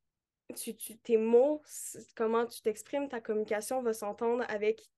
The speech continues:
ta, ta vérité, ta, ta grande vérité de, de ton higher self, justement. Puis, euh, c'est vraiment ça, je dirais vraiment, c'est que c'est, t'es, t'es dans le flow de comment tu te sens, de comment, tu sais,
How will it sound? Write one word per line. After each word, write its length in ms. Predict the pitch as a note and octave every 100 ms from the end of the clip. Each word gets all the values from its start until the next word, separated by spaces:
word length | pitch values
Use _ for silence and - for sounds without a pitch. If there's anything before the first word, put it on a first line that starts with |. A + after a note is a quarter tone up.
| _
ta, 260 | A#3 G#3+ - -
ta 100 | A3+
vérité, 580 | G#3 A3 A3+ A3+ A3+ A3+
ta, 220 | A3+ G#3+ - _ -
ta 160 | B3
grande 420 | A#3 B3 B3+ C4
vérité 680 | A3 A#3+ A#3+ A#3+ - A#3 A#3+
de, 380 | G#3+ G3+ G3 - -
de 100 | G#3+
ton 260 | A3 G#3 G3+
higher 300 | G3+ G#3+ G3+
self, 300 | - A3+ A3
justement. 600 | A3 - G#3 G#3 A3 C#4+ _ - - - - - _
Puis, 520 | - - G3+ F#3 F3+
euh, 220 | F3+ F3+ F#3
c'est 160 | -
vraiment 340 | A3 B3+ D4 C#4+
ça, 200 | C4+ B3
je 80 |
dirais 260 | A#3 A#3 A#3+
vraiment, 300 | A#3 A#3 C4+
c'est 120 | C#4
que 60 | -
c'est, 220 | - A3+
t'es, 140 | A3+ A3+
t'es 120 | A#3
dans 160 | G#3+
le 100 | A3+
flow 420 | A3+ - B3 B3+ C4
de 140 | A3+
comment 380 | A3 A3 G#3+ A3+
tu 160 | A3 -
te 80 | -
sens, 480 | - C4+ C4 C4
de 80 | A#3
comment, 360 | A3 A3 G#3+ A3
tu 100 |
sais, 80 | A3+